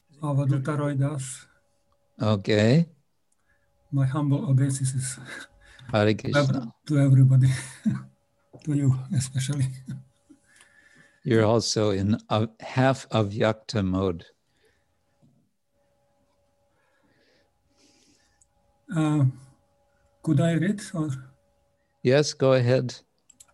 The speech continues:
Speaker 1: Thank you. Actually, I received, uh, chastisement from one devotee for the first version <clears throat> of this prayer. Then I made some corrections. <laughs>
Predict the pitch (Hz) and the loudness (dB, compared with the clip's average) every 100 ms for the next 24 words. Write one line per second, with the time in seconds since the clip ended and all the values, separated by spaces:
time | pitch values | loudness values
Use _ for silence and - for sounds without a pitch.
0 | _ _ - 131 131 139 131 - - - | _ _ 2 6 6 4 -2 -6 -18 -20
1 | - - _ _ - 139 180 175 170 165 | -20 -20 _ _ -6 -4 0 2 4 4
2 | 143 208 185 131 170 165 170 139 - 170 | 2 4 2 2 0 2 2 0 -4 -4
3 | 131 - 175 156 147 131 135 151 143 160 | 0 2 4 4 4 2 2 0 2 2
4 | 143 135 151 135 139 131 - - - _ | 2 4 2 2 4 4 2 -6 -18 _
5 | _ - - - 156 135 135 151 165 165 | _ -20 -20 -8 2 4 4 4 0 0
6 | - 135 165 - 139 - - 131 135 127 | -2 0 2 4 4 2 4 4 6 6
7 | - 151 131 135 - 151 160 160 135 131 | 4 2 6 6 4 0 2 2 -2 -6
8 | - _ _ _ _ _ _ _ _ 151 | -14 _ _ _ _ _ _ _ _ -4
9 | 156 156 156 - - 240 165 135 160 147 | 0 0 -2 -4 -6 -2 0 0 0 0
10 | 151 156 143 - 143 131 - | 0 0 -2 -2 -2 -2 -4